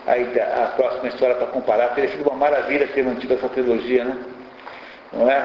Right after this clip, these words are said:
Teria sido uma, uma maravilha, mas infelizmente não temos essa sorte. Ficamos então aí com uma peça no meio do caminho,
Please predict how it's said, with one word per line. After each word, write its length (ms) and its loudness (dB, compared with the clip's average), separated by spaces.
Teria 160 0
sido 140 0
uma, 440 2
uma 240 -2
maravilha, 540 0
mas 220 0
infelizmente 580 -2
não 100 -6
temos 520 0
essa 640 0
sorte. 440 -2
Ficamos 400 0
então 260 2
aí 140 4
com 100 -4
uma 160 0
peça 360 -2
no 80 -4
meio 160 0
do 80 -6
caminho, 420 -2